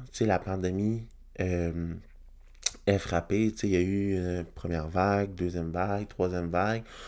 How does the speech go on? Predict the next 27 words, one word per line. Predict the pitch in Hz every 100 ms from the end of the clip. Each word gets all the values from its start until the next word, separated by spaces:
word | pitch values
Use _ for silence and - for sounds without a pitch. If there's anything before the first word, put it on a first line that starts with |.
| - -
On | 87
est | 85
rendu | 90 87
à | 95
dix-huitième. | 87 87 92 - - 110 120 123 - - - - - -
Là, | 107 120 127 - - -
j'étais, | - - - 98 87 85 85 90
c'est | 87 - - 98
sûr | - 117
que, | - 95 87
tu | - - - - - - - - -
sais, | - 107
c'est | 98
un | 90
podcast | - - 98 107 101
de | 92
santé | 90 85 90
mentale. | 85 - 113 117
Fait | 92
que, | -
tu | 107 113
sais, | - - - - -
moi, | 113
je | -
suis | 101
bien | 113
transparent | - 98 - 101 92 98